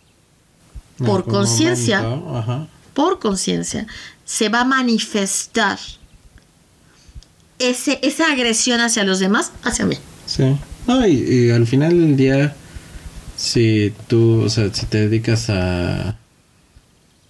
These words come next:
Speaker 1: a cortar lazos con la gente, a tratar mal a las personas, pues eventualmente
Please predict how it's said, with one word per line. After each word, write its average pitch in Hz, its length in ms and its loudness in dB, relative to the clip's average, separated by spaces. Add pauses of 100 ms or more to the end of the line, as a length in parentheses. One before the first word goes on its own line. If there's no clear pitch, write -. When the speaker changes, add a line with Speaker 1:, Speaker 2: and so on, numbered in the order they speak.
(360)
Speaker 1:
a 110 180 0
cortar 113 440 2
lazos 104 560 2
con 107 140 0
la 98 100 2
gente, 107 580 0
a 95 140 0
tratar 101 420 0
mal 98 320 2
a 95 80 0
las 95 180 -2
personas, 104 580 0
pues - 280 -2
eventualmente 98 1000 2